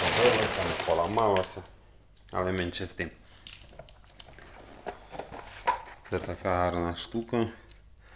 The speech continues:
Хто в нас знає, це у нас доглядавочка ось таких гарнесеньких монеток,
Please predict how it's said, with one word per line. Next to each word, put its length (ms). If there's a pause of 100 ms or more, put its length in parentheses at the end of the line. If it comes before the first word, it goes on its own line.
(440)
Хто 160
в 60
нас 260
знає, 300
це 180
у 60
нас 360 (1200)
доглядавочка 920 (1400)
ось 220
таких 360 (1400)
гарнесеньких 880
монеток, 680